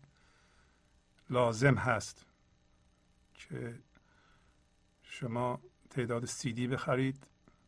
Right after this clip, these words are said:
و هر روز به این سی دی ها گوش بدید. این سی دی ها ترک بندی شده، پنج دقیقه به پنج دقیقه.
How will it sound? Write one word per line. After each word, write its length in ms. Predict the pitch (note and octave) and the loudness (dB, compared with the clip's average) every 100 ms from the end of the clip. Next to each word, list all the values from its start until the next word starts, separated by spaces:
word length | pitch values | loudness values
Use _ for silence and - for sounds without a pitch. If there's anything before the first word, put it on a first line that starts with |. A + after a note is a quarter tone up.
| _ _ _ - | _ _ _ -6
و 140 | A#2 | -4
هر 220 | A2+ B2 A2 | -2 -2 -2
روز 420 | A2 C3 C#3 B2+ | -2 0 0 0
به 60 | |
این 140 | B2 B2 | -2 -2
سی 240 | - D3 | -4 -4
دی 120 | B2+ | -4
ها 200 | A2+ A#2 | -4 -4
گوش 260 | A2 A#2 - | -4 -6 -6
بدید. 340 | C3 C3+ C3+ C#3 - _ _ _ - - - - _ _ _ _ _ - | -4 -2 -4 -6 -20 _ _ _ -20 -20 -20 -20 _ _ _ _ _ -10
این 100 | B2 | -6
سی 220 | - C3 | -4 -2
دی 140 | A2+ | -2
ها 380 | A#2 A2 B2 B2 - _ _ - _ _ - | -2 2 4 2 -2 _ _ -20 _ _ -4
ترک 340 | - B2+ - | 4 4 4
بندی 320 | C3 A#2 A2 | 0 0 -2
شده، 380 | B2 C#3 C3+ C#3 C#3 | -4 -2 0 0 0
پنج 280 | C3 A#2+ | 0 2
دقیقه 200 | A#2 A#2+ | 2 0
به 60 | A2+ | -4
پنج 340 | G#2 B2 A#2+ | -6 -4 -4
دقیقه. 440 | A2+ A2 G#2+ A#2 | -4 -6 -4 -4